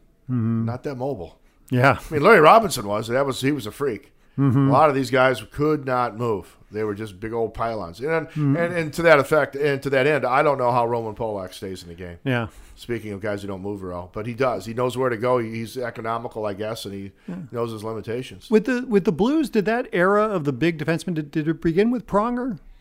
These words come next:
Speaker 1: Would he be the starting point?
Speaker 2: Good, of good defensemen. They always had guys. I mean,
Speaker 1: Yeah.
Speaker 2: geez, yeah, you know, if you wanna go Robert Dirk and Charlie Bergeron, some guys that were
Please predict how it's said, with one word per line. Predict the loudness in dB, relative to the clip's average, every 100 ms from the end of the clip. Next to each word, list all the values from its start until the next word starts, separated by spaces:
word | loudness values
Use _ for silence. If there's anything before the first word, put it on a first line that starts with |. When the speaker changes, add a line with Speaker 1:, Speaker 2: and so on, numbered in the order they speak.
| -6
Speaker 1:
Would | -2
he | -2
be | -2 -2
the | -2 -4
starting | -4 -6 -6 -6
point? | -6 -4 -6 -8 -2
Speaker 2:
Good, | 10 10 10
of | 6
good | 6 4
defensemen. | 2 -2 -2 -4 -2
They | 2
always | 2 2 2
had | 2 2
guys. | 2 2 2 0 -8
I | -10
mean, | -6 -2
Speaker 1:
Yeah. | -2 -2
Speaker 2:
geez, | -6 -6 -6
yeah, | -4 -4
you | -6
know, | -8 -8
if | -8
you |
wanna | -8 -6
go | -6
Robert | 0 0 0 -4 -4
Dirk | -4 -4 -4 -10
and | -10
Charlie | -8 -6 -8
Bergeron, | -8 -8 -8 -10 -12 -12
some | -14 -12
guys | -10 -10
that | -12
were | -12